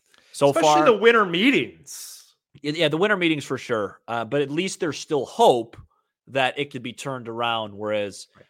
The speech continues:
Speaker 1: for me, the, the, the month of September and, and the counterpoint is, is, hey, if they had a good month of September, does, does Ross still go?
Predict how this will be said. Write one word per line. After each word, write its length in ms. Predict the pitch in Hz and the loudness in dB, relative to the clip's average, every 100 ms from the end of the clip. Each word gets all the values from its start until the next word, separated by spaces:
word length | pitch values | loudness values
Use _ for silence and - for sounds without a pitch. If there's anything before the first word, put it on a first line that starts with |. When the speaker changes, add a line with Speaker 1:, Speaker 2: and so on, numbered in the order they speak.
| _ | _
Speaker 1:
for 220 | - 127 | -14 -12
me, 580 | 120 139 139 120 107 95 _ _ _ _ - | -6 -2 -2 -2 -8 -16 _ _ _ _ -14
the, 540 | 104 113 110 104 104 _ _ _ _ _ _ | -8 -6 -6 -10 -16 _ _ _ _ _ _
the, 80 | 123 - | -16 -8
the 100 | 131 | -4
month 220 | 147 156 | -2 -4
of 80 | 143 | -8
September 340 | 135 139 135 - | -8 -8 -6 -6
and, 160 | 165 - _ _ | -8 -14 _ _
and 100 | 180 | -4
the 60 | 180 | -4
counterpoint 680 | - 202 233 233 233 214 208 | 4 4 4 0 -2 -2 -2
is, 200 | 214 170 | -6 -6
is, 100 | 147 | 0
hey, 220 | 190 151 - | 0 0 -4
if 120 | 143 | -6
they 180 | 143 139 | -2 -2
had 160 | 143 156 | 0 -2
a 60 | |
good 260 | 117 202 214 | 2 0 2
month 180 | 180 156 | -2 -4
of 60 | |
September, 460 | - 143 160 147 139 | -10 -6 -4 -4 -6
does, 260 | 123 113 - 110 | -10 -14 -16 -8
does 220 | 139 113 | -6 -4
Ross 360 | 117 143 147 - | 2 4 4 -4
still 280 | - 143 120 | -4 -4 -2
go? 500 | 120 120 135 175 | 2 4 4 0